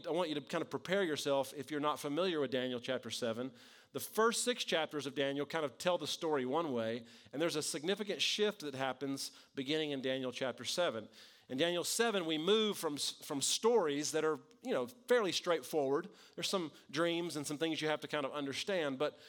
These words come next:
they're more narrative kind of stories, uh, in chapters one through six. And we move in chapter seven to, like, less clear images of Daniel's visions. And so we're, and we're really, in a lot of ways, think about it this way, we're kind of changing genres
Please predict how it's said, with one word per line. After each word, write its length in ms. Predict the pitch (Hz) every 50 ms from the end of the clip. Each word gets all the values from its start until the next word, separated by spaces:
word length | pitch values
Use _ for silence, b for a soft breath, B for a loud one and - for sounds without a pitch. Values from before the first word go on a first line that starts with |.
| B B B
they're 120 | 180 180
more 220 | 170 190 196 190 175
narrative 520 | 160 160 160 165 175 175 165 170 170 -
kind 160 | - 160 160
of 100 | 147 135
stories, 680 | - - - - 151 131 123 120 131 156 160 - - B B B B B B B B B B -
uh, 40 | 147
in 100 | 143 139
chapters 420 | - - 160 156 147 151 143 -
one 160 | 143 151 151
through 120 | 135 143 131
six. 460 | - - 208 196 170 - - - - - - -
And 80 | 147
we 80 | 147 165
move 220 | 165 175 185 185
in 80 | 170 160
chapter 280 | - 175 170 160 151 147
seven 340 | - - 202 196 190 185
to, 100 | 160 156
like, 220 | 160 165 160 156 143
less 360 | 147 147 156 175 190 185 -
clear 640 | - - - - 180 180 170 165 170 170 170 170 165 B B B B B B -
images 680 | 180 185 190 175 139 131 147 147 143 139 139 - - - - b b b b b
of 140 | - 123 120
Daniel's 420 | 127 147 147 151 147 139 127 120 113
visions. 640 | 127 175 190 175 170 180 175 170 165 - - - - - _ _ _ _ _ _ _ _ _ - -
And 100 | 151 143
so 80 | 151
we're, 120 | 165 165 160 -
and 140 | 175 170 170
we're 60 | 175
really, 260 | 165 208 247 233 196
in 60 | 170
a 40 | 160
lot 160 | 160 185 202
of 60 | 185 156
ways, 180 | 147 143 139
think 160 | - 185 165
about 220 | 170 151 151 143 127
it 40 | -
this 180 | 185 175 - -
way, 140 | 143 135
we're 100 | 135 139
kind 160 | 135 - 175 160
of 100 | 139 B B B B B B -
changing 500 | - - 185 180 185 180 156 165 151 143
genres 800 | 127 113 135 165 175 185 180 165 151 135 127 127 123 - - B